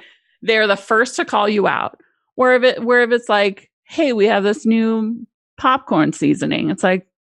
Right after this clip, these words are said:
"Cool. I know you just wanna make money off of s-,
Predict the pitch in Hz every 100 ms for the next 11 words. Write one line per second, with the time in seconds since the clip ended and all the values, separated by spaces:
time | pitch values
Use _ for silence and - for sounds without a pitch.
0 | _ - 240 220 165 165 - 196 202 220
1 | 202 180 175 - 185 165 175 160 - -
2 | 165 196 160 165 180 - 160 - 151 -